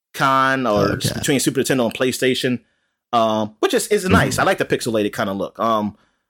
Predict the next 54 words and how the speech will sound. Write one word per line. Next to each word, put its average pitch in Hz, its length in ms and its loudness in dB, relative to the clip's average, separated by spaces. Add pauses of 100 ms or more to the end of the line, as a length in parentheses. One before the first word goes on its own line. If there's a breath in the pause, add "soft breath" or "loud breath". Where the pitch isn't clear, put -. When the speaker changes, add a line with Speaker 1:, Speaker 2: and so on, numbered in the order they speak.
(120)
Speaker 1:
but 147 320 0 (1080)
problem 156 340 2
is, 175 220 2
is 139 80 0
that 127 320 2 (360)
it's 156 120 0
all 160 120 4
Japanese. 143 600 -2 (540)
They 139 160 2
have 156 160 2
no 147 180 2
English 147 300 2
voice 143 240 0
acting 110 300 0
in 95 100 -4
this 92 200 -4
one. 85 140 -10 (560)
And 117 600 0
Speaker 2:
Ah. - 600 0
Speaker 1:
that 131 180 2
was 127 180 2
the 123 100 0
turn 156 240 0
off 101 220 0
for 95 160 -2
me. 90 240 -8
I 107 60 -4
was 107 80 -4
like, 101 140 -4
"Darn, 120 280 0
I, 107 80 2
I, 110 160 0 (180)
I 135 40 2 (120)
kinda 170 220 2
wanted 170 200 4
to 180 60 0
Speaker 2:
Yeah. 190 60 0
Speaker 1:
replay 208 280 2
it," 143 100 0
but 135 160 2
I 131 60 4
was 135 120 -2
like, 139 200 0
"Eh, 311 200 2 (680 soft breath)
that's, - 240 -2
that's 165 240 0
all 110 100 4
right." 101 220 4
I 101 40 2
mean, 117 140 2
I 131 40 4
played 101 280 0
it, 98 140 -2
and 98 400 -4